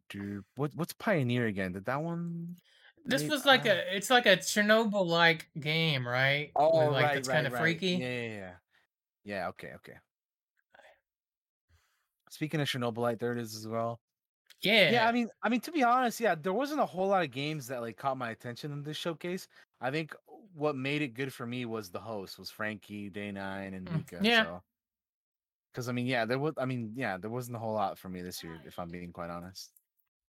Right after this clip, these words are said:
Speaker 1: So I don't know if you want to talk about any other stuff here, Josh, or
Speaker 2: Uh, yeah, just a couple things I just wanna mention. Um, uh, mostly the biggest thing, uh, like, Daniel kinda pointed out all the things I was interested in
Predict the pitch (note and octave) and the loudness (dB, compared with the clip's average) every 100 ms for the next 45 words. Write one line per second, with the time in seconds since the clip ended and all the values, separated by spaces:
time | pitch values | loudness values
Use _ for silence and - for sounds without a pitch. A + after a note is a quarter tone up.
0 | _ _ _ _ _ _ _ _ _ _ | _ _ _ _ _ _ _ _ _ _
1 | - A#2 B2 A#2+ - A#2+ A#2 - B2+ A2+ | -2 0 2 0 0 0 0 -2 -2 0
2 | A2+ A#2 A2+ A2 G#2 A#2 G#2+ A2+ A2 G#2+ | -2 -2 -4 -6 -8 -10 -8 -8 -6 -4
3 | A2 A2 F2+ E2+ F#2 _ _ _ _ _ | -4 -6 -10 -14 -18 _ _ _ _ _
4 | _ _ _ _ E3 D3 D3+ D#3+ G3 F#3 | _ _ _ _ 0 4 4 6 4 2
5 | G3+ B3+ C#4+ A#3+ G#3 F#3 - E3 D3+ D3 | 0 -4 2 2 4 0 -2 0 0 -2
6 | C#3+ C#3+ D#3+ C#3 B2+ B2 B2+ C3 B2+ C3+ | -4 -4 -2 -2 -2 -2 -4 -6 -6 -4
7 | C3+ B2+ B2 B2+ C3 _ _ _ _ _ | -2 0 -2 -4 -8 _ _ _ _ _
8 | _ _ _ - D#3 D3 D3 F3+ A3+ A3+ | _ _ _ -4 4 6 6 6 4 2
9 | A#3+ G#3+ F3+ G3+ G3+ - G3+ G3 F#3 D#3 | 0 0 0 2 0 0 2 2 2 4
10 | D3+ D3+ - _ _ D#3 D3 E3 G3+ G#3 | 6 4 0 _ _ -10 2 2 2 4
11 | F#3 D#3+ F3 D#3+ D#3 D#3+ D#3+ D#3+ E3 D#3+ | 2 4 2 6 6 6 2 0 -2 0
12 | D#3+ D#3+ D#3+ E3 E3 E3 F3 E3+ E3+ E3+ | 2 0 0 0 -2 -4 -4 -4 -2 -4